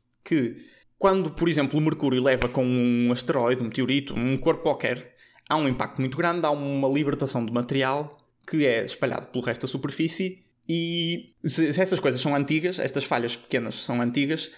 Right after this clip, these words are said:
é, é possível que não as conseguíssemos ver, porque seriam depois cobertas por estes impactos, por este jardinagem de impacto e o material que liberta.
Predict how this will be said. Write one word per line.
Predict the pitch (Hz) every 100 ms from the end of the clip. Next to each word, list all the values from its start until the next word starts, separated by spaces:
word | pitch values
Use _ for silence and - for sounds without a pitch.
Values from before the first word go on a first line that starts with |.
| - _ -
é, | 151 -
é |
possível | 151 - 180 175
que | 175
não | 165
as | 165
conseguíssemos | - 160 160 165 160
ver, | 170 131
porque | 117 -
seriam | - 151 143 151
depois | 135 143 135
cobertas | - 131 135 135 139
por | -
estes | 117 -
impactos, | 139 156 -
por | - -
este | - - 135
jardinagem | 147 143 127 113 113 120
de | 113
impacto | 123 123 139 - - -
e | 135
o |
material | 139 135 139 139
que | 139
liberta. | 139 143 117 -